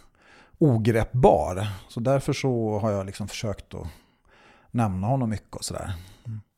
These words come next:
Speaker 1: Och, ehm, ja, jag håller ju på med en, eh, sån här dokumentärfilmsfond också.
Speaker 2: Ja.
Speaker 1: dela ut stipendier och så
Speaker 2: Precis.
Speaker 1: till hans minne.
Speaker 2: Mm. Men jag, jag bara tänker, jag hade en, ett, eh,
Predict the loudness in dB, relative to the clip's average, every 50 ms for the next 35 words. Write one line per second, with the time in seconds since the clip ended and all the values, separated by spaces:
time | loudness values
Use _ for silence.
0 | -10 -8 -8 -8 -8 -8 -10 -10 -10 -10 -10 -10 -12 -12 -12 -14 -14 -16 -18 -20
1 | -20 -20 _ _ _ _ -4 -4 -2 -2 0 2 4 6 6 4 4 0 0 -2
2 | 0 0 2 2 2 2 2 2 0 0 -2 -2 -4 -6 -6 -6 -6 -6 -6 -6
3 | -4 -4 -6 -2 0 0 0 0 -2 -4 -6 -8 -8 -8 -8 -8 -10 -10 -10 -10
4 | -10 -2 0 0 0 0 -2 -6 -10 -12 -12 -14 -14 -14 -12 -14 -14 -16 -20 _
5 | _ _ _ -4 0 2 2 2 2 2 0 0 -2 -4 -6 -6 -4 -4 -2 -2
6 | -2 -4 -4 -6 -6 -8 -10 -10 -12 -12 -12 -14 -14 -16 _ -20 -16 -14 -12 -8
7 | -6 -6 -6 -6 -6 -6 -6 -6 -4 -4 -4 -4 -4 -4 -6 -6 -8 _ _ -2
8 | -2 -2 -2 -4 -10 _ _ _ _ -20 -20 -20 -20 -20 -20 -10 -2 0 0 0
9 | 0 -2 -4 0 2 2 2 2 0 2 2 2 4 4 2 2 2 2 2 2
10 | 2 0 -4 -10 -14 -12 -8 -2 0 2 4 4 4 4 2 2 2 0 -2 -2
11 | -6 -12 -20 -20 _ _ _ -10 -10 -10 -10 -12 -6 -2 0 0 0 0 0